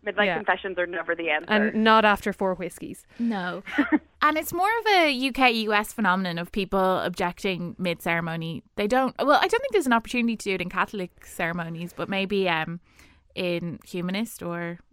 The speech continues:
Speaker 3: secular ceremonies there
Speaker 1: I
Speaker 3: is?
Speaker 1: feel like it's more movie ceremonies <laughs> than
Speaker 2: Yeah.
Speaker 1: anywhere else. <laughs> I don't know how much in real life you get to that, like, actually, does anyone have anything to say? But I do think there, there are people who get cold feet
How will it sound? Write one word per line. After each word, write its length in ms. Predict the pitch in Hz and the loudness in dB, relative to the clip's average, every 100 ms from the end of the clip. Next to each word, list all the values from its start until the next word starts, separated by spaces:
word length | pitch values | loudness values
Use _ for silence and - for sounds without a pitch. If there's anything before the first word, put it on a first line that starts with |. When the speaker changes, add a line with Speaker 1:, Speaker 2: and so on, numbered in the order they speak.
| _ _ _ | _ _ _
Speaker 3:
secular 400 | - 185 247 269 | -10 -8 -6 -8
ceremonies 520 | - 285 294 302 294 - | -8 -10 -10 -10 -12 0
there 100 | 302 | 4
Speaker 1:
I 100 | 262 | 4
Speaker 3:
is? 60 | |
Speaker 1:
feel 160 | 285 240 | 8 6
like 160 | 196 190 | 6 4
it's 120 | - | 6
more 200 | 196 185 | 6 6
movie 440 | 180 214 208 170 - | 4 0 0 -2 4
ceremonies 400 | 170 175 190 311 - | 6 8 8 6 8
<laughs> 240 | 381 349 240 | 8 8 6
than 100 | 226 | 6
Speaker 2:
Yeah. 60 | |
Speaker 1:
anywhere 420 | 226 214 185 214 226 | 6 8 6 6 6
else. 160 | 262 - 294 294 - | 2 0 -4 -4 -6
<laughs> 320 | - 359 320 | -16 -14 -6
I 80 | 220 | -6
don't 140 | 226 | -4
know 120 | 226 | -2
how 120 | 214 208 | 0 0
much 200 | 196 220 | -2 -8
in 100 | 196 | -6
real 140 | 196 | -2
life 180 | 190 175 | 0 0
you 160 | 190 196 | -4 -4
get 240 | 190 - - | -4 -4 -2
to 60 | |
that, 200 | 175 165 | 2 2
like, 180 | 175 175 | 2 2
actually, 440 | - - - 185 180 | 0 -2 -6 -8 -8
does 140 | 180 | -4
anyone 300 | 175 170 175 | -4 -4 -4
have 160 | 175 175 | -2 -2
anything 360 | 170 170 170 160 | -4 -4 -8 -10
to 80 | - | 0
say? 240 | 170 170 | 0 2
But 80 | - | 0
I 80 | - | 0
do 180 | 208 262 | 0 -2
think 200 | 202 185 | -4 -2
there, 220 | 156 147 - | 0 0 2
there 120 | 185 | 2
are 40 | 175 | 2
people 260 | 180 175 | -4 -8
who 100 | 175 | -4
get 200 | 165 160 | -2 -4
cold 280 | - 170 165 _ | 0 -2 -2 _
feet 240 | 185 160 | -6 -6